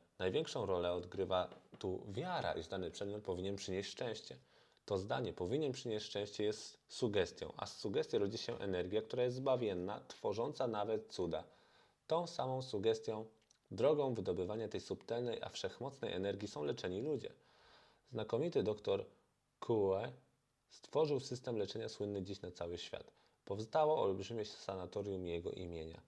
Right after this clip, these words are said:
Jeżeli można poruszyć za pomocą energii, czy to kosmicznej, czy jakiejś innej, przedmioty, to musi być w niej ukryta potężna siła, naturalnie niewidzialna, ale bezwarunkowo istniejąca, której nauka nie może jeszcze zbadać i określić.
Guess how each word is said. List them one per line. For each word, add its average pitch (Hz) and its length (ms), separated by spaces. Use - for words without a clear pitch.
Jeżeli 156 480
można 101 460
poruszyć 104 440
za 98 100
pomocą 110 420
energii, 92 400
czy - 120
to 147 140
kosmicznej, 90 720
czy - 120
jakiejś 107 540
innej, 82 460
przedmioty, 127 600
to 120 100
musi 156 260
być 147 180
w - 20
niej 120 140
ukryta 107 360
potężna 92 460
siła, 87 360
naturalnie 92 520
niewidzialna, 104 640
ale 156 220
bezwarunkowo 95 680
istniejąca, 95 640
której 139 220
nauka 107 320
nie 90 140
może 87 280
jeszcze 85 240
zbadać 85 420
i 80 60
określić. - 580